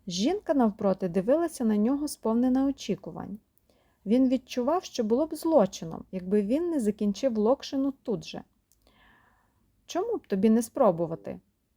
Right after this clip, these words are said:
тихо запропонувала Сісяя, простягаючи йому пару паличок.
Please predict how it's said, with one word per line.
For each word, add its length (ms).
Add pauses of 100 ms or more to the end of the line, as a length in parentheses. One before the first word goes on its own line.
тихо 260
запропонувала 840
Сісяя, 720
простягаючи 800
йому 260
пару 360
паличок. 680